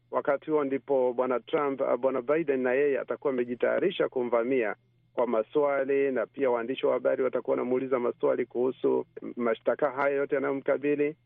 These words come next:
na pia kama yataamuliwa, basi kulingana na constitution ama katiba ya nchi, ni kumaanisha ya kwamba, ah, hataweza kung-, kung-, kung'ang'ania urais. Kwa hivyo, ah, mambo yakienda zaidi na, na mahakama kuu iweze kuamua ya kwamba bwana Trump hatastahili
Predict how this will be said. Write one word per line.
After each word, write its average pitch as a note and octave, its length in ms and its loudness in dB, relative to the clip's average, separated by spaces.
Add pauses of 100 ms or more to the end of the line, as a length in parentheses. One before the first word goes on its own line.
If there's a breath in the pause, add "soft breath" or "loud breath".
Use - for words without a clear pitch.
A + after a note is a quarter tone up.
(200)
na B2+ 160 0
pia F3+ 320 0
kama G#3 260 -4
yataamuliwa, D3 800 0 (360)
basi C#3+ 240 -2
kulingana C#3 440 0
na B2 100 0
constitution B2+ 680 0
ama B2+ 260 0
katiba E3+ 480 -2
ya C3 60 2
nchi, B2 420 -2 (340)
ni B2 80 0
kumaanisha C3 480 0
ya B2 80 0
kwamba, B2 520 -2 (320)
ah, A#2+ 260 0
hataweza D3 680 0
kung-, B2 320 -4
kung-, A#2+ 280 -2
kung'ang'ania A2+ 560 0
urais. F#2 300 -2 (120)
Kwa C#3+ 120 0
hivyo, D3 340 0 (300)
ah, D#3 320 0
mambo G#3 260 0
yakienda G3+ 380 0
zaidi F3+ 600 2
na, C#3 320 0
na C#3 300 -2
mahakama D3 480 -2
kuu D#3 160 -4
iweze C#3+ 280 2
kuamua C#3 360 0
ya C3+ 100 0
kwamba C3 460 0
bwana A#2+ 260 -2
Trump C3 240 -4
hatastahili A#2+ 840 -2